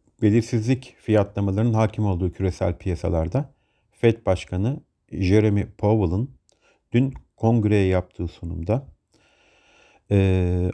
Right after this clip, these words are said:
on beş on altı Mart'ta yapılacak F O M C toplantısında federal fonlama faizinde elli bas puanın altında faiz arttırımı teklifinde bulunacağını açıklaması piyasalarda risk iştahını destekle-, desteklemiş durumda.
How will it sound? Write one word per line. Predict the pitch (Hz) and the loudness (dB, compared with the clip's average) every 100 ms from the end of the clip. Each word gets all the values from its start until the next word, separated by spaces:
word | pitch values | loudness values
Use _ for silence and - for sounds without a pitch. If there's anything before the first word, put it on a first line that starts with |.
| - | 2
on | 123 123 | 4 4
beş | 113 | 0
on | 120 | 0
altı | 107 95 98 | 0 -2 -4
Mart'ta | 92 - | -6 -4
yapılacak | 92 - 90 123 127 - | -6 -4 -4 -4 -6 -6
F | - 101 117 | -6 -2 0
O | 113 | 0
M | |
C | - | -2
toplantısında | - 87 - 87 80 - 90 117 151 147 | -8 -10 -10 -12 -12 -10 -2 -2 -2 -4
federal | 107 104 107 | -2 2 2
fonlama | 101 107 104 104 104 | 0 -4 -4 -2 -4
faizinde | - 95 80 87 95 127 - | -2 -4 -4 -4 -6 -4 -2
elli | 98 110 | 0 2
bas | 104 - | 0 0
puanın | - 95 95 | -6 -4 -2
altında | 92 85 90 95 127 | -2 -4 -4 -4 -2
faiz | - 110 113 101 | 2 4 4 2
arttırımı | 92 - 90 85 | -2 -6 -10 -8
teklifinde | 98 - - - 95 87 | -10 -12 -12 -6 -4 -2
bulunacağını | 92 90 85 92 90 | -2 -2 -2 -2 -2
açıklaması | - - - - 82 82 - 147 156 _ _ _ _ - | -4 -6 -10 -10 -6 -6 -6 -6 -6 _ _ _ _ -6
piyasalarda | - 131 123 107 98 110 | 2 2 2 2 2 0
risk | 127 120 - | -2 -2 -6
iştahını | 101 - 101 92 | -10 -4 -4 -2
destekle-, | 95 - 92 - - - 90 | -2 -4 -8 -8 -14 -12 0
desteklemiş | 101 95 101 101 101 92 - | 0 0 -4 -4 -6 -6 -8
durumda. | 85 85 117 160 | -8 -4 -4 -4